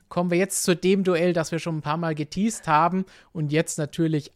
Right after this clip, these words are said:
auch unbedingt nochmal ansprechen müssen. Verstappen gegen Leclerc. Markus hat hier in unserem Rennbericht schon getitelt: Verstappen gewinnt Schlacht gegen Leclerc.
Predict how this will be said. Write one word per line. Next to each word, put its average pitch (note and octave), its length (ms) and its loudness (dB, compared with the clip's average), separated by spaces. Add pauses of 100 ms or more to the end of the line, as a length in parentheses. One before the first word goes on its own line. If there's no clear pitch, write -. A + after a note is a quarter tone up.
auch D#3 220 0
unbedingt D#3 560 -4
nochmal B2+ 320 -2
ansprechen C#3 560 -6
müssen. C#3+ 380 -6 (440)
Verstappen F3 760 0
gegen E3 240 -2
Leclerc. D#3+ 640 2 (720)
Markus E3+ 420 2
hat E3 160 -2
hier E3 160 0
in D#3 60 -2
unserem D#3 440 -4
Rennbericht E3+ 920 -4
schon D#3+ 200 -4
getitelt: E3 440 -4
Verstappen E3+ 580 -4
gewinnt E3+ 440 0
Schlacht D#3 540 -4
gegen D3+ 360 -4 (360)
Leclerc. C3+ 640 -2